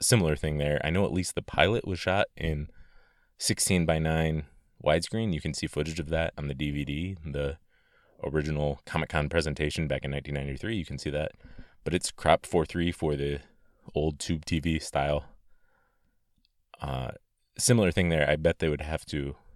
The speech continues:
I don't know if they filmed all of it, but I know they at least filmed the pilot in widescreen, but they're not released in widescreen like some shows have. Friends has widescreen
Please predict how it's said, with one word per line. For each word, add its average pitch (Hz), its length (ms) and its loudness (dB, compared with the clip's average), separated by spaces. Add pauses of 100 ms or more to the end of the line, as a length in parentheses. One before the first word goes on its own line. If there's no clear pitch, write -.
(140)
I - 40 -4
don't 107 120 6
know 104 60 2
if - 80 -2
they 90 80 2
filmed 85 240 0
all 82 180 2
of 113 80 -2
it, 139 100 -2
but - 80 0
I 76 60 0
know 78 120 -2
they 76 100 0
at - 80 -6
least 82 160 -6
filmed 80 180 -4
the - 60 -6
pilot - 480 -2 (180)
in 82 160 -4
widescreen, 85 540 -4 (760)
but - 180 -6
they're 76 140 -2
not 78 380 -4 (1120)
released 95 440 0
in 73 180 -6
widescreen 67 480 -6
like 65 180 -8
some 71 200 -2
shows 69 240 -6
have. 69 200 -2
Friends 78 420 0 (560)
has 73 220 2
widescreen 69 460 -4